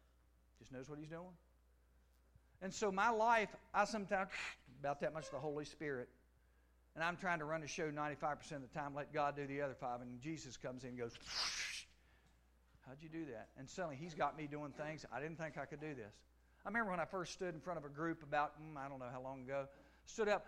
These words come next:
a youth pastor said, "I want you to speak for me tonight." I probably had an hour's worth of material. It lasted about nine minutes. And after that, you know, after you shake to death and all that stuff, and it's like, you just wanna sit down over there. And he got up and probably covered the rest of the time. Any of y'all ever sit and, stood up,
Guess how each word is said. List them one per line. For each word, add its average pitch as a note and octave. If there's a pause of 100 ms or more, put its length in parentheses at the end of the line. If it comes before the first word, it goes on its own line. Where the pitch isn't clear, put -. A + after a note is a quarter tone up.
(120)
a F3
youth G3+
pastor E3+
said, D3
"I D3
want D#3+
you D#3
to B2+
speak -
for C#3+
me C3
tonight." A#2 (320)
I F3+
probably F3+
had E3+
an D3+
hour's D#3+
worth D#3
of C#3+
material. C3+
It C3
lasted C#3+
about C3
nine C3
minutes. C3+ (560)
And D3+
after D#3+
that, D#3
you D#3+
know, D3
after D3
you B2
shake D#3
to C#3+
death D3
and C#3
all C#3+
that D3
stuff, D3
and C#3+
it's B2
like, B2 (420)
you D3
just -
wanna B2+
sit C#3
down C#3
over A#2+
there. A#2+
And B2
he D3+
got C#3+
up C#3+
and B2+
probably C3
covered C3
the B2
rest C3+
of A#2+
the A2
time. A#2+ (320)
Any A3
of G3
y'all G3+
ever E3+
sit F3+
and, D#3+ (360)
stood F#3
up, F#3